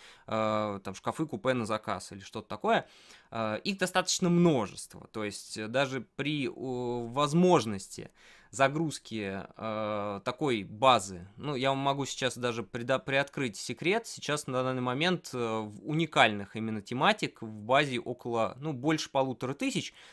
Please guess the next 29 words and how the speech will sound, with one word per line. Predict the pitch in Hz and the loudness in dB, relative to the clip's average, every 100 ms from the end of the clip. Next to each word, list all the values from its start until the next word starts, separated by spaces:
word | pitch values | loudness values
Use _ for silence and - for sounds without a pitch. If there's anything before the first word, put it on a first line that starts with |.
| - | 0
точное | 196 202 151 | 4 4 2
число | 127 - 160 | -2 0 0
не | 143 | 2
могу | 127 123 | 2 0
сказать, | - 107 92 - | -6 -6 -6 -6
может | 139 117 | -6 -6
быть, | 107 | -6
там | 107 107 | -6 -4
уже | 104 | -6
тысяча | - 120 - | -8 -8 -6
семьсот | - 120 185 175 _ | -6 -4 -4 -6 _
или | 110 | -12
что-то | 110 123 - | -10 -12 -10
такое. | 110 - 107 98 - - - - - | -10 -6 -6 -6 -10 -18 -16 -16 -4
И | 151 165 | 2 2
это | - 202 208 - 175 160 156 143 135 | 2 0 -2 4 6 8 8 6 4
данные, | 165 247 208 143 | 6 6 6 0
которые, | - 170 165 147 | 0 2 2 2
в | |
принципе, | - 170 160 - 135 | 2 2 0 -2 -2
мы, | 127 175 226 208 - | 0 4 4 2 0
э, | - 127 123 120 120 117 | -6 -4 -2 0 0 -2
взяли | 113 165 185 147 76 - _ _ | 2 4 4 2 -2 -8 _ _
из | 160 151 | -6 -2
своих | - 139 147 143 - | -2 2 2 2 -2
источников, | - 170 226 - 143 - - | -4 0 2 2 0 -4 -8
то | 123 107 | -4 -4
есть | - | -4
это, | 117 - 110 107 | -6 -4 -2 -2